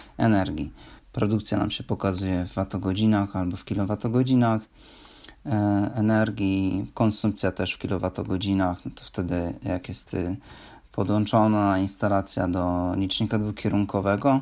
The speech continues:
no to widzimy też, e, konsumpcję, jak się nam układa, e, w trakcie dnia, w trakcie kilku dni, tygodnia, miesiąca czy tam roku. To te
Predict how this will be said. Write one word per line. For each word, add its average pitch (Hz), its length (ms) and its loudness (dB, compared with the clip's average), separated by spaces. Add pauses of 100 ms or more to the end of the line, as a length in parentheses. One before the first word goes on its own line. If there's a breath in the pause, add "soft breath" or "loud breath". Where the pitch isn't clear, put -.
(280)
no 107 120 4
to 95 300 2 (420 loud breath)
widzimy 104 420 4
też, 92 320 0
e, 90 520 0
konsumpcję, 92 560 -2
jak 82 140 -4
się - 160 -4
nam 85 240 -2 (320 loud breath)
układa, 85 560 2 (180)
e, 87 380 2
w - 200 -14
trakcie 110 340 0
dnia, 120 460 4
w - 60 -6
trakcie - 340 -4
kilku 110 340 -2
dni, 98 260 4
tygodnia, 92 520 0
miesiąca 90 540 -2
czy - 140 -6
tam 85 160 0
roku. 82 340 -2 (640 loud breath)
To - 120 -4
te 87 400 2